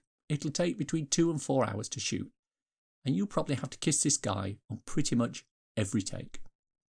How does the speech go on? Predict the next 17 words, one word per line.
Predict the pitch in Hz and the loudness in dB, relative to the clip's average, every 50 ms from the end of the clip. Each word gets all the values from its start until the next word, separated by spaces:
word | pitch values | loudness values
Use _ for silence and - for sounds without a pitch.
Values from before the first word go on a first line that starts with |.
| _ _ _ _ _ _ _ _ _ _ _ _ _ _ - | _ _ _ _ _ _ _ _ _ _ _ _ _ _ -4
You | 123 | -2
can | 101 127 | 2 4
see | 113 - 143 | 6 6 6
the | 127 - | 6 6
blood | 90 95 104 98 98 | 4 4 4 4 4
draining | - 104 98 95 95 | 2 0 0 0 0
from | 95 - - | -2 -4 -4
this | 95 - - | -4 -4 -2
guy's | - 98 104 104 - | -4 -4 -4 -4 -4
face | - - - - - - | -4 -4 -4 -4 -4 -4
as | - - | -4 -2
he | 104 | 0
realised | 95 92 101 98 98 95 98 98 - | 0 2 2 2 2 0 0 -2 -2
that | - - | -4 -6
this | - 95 | -6 -8
quick | - - - - - | -6 -4 -6 -6 -4
kiss | - - - 101 - - | -4 -4 -4 -4 -4 -6